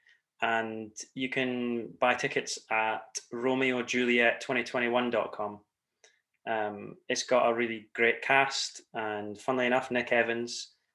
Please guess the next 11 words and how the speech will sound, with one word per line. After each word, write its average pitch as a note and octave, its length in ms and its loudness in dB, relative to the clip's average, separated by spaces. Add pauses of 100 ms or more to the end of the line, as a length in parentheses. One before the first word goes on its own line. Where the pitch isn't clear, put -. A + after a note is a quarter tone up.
(180)
who A2+ 460 0
was A2+ 260 -6
the A2+ 240 -6
associate A2+ 480 -4
director A2+ 420 0
of G#2 160 -8
BAT, B2+ 400 2 (480)
directed A#2 460 2
Romeo A2+ 320 -2
and G#2 80 -10
Juliet. A2 480 -2